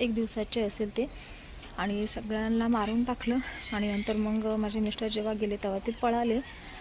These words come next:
आणि, अ, मुंगूस, अ, म्हणजे जर त्यांची आई जर असती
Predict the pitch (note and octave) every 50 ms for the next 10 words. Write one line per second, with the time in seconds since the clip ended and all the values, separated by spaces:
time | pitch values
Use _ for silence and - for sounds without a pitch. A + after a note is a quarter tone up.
0 | - - - - - - - - - - - G#3+ G#3+ G#3+ A3 A#3 A#3+ A3+ G#3 G#3
1 | G#3 G#3+ G#3+ A3 - - - - - - - - - - - - A#3+ A#3+ B3 B3
2 | B3 B3 C#4 C#4 C4 - - - - B3+ A#3+ A#3+ A#3+ A#3+ - - - - - -
3 | - A3+ G#3+ A#3 A#3+ A#3+ - - - - - - - - A#3+ A#3 A#3 A#3 A3 A3
4 | A3 - B3+ - - A#3 A3 A3 A3+ A3 A#3+ A3+ A3 G#3+ - - - -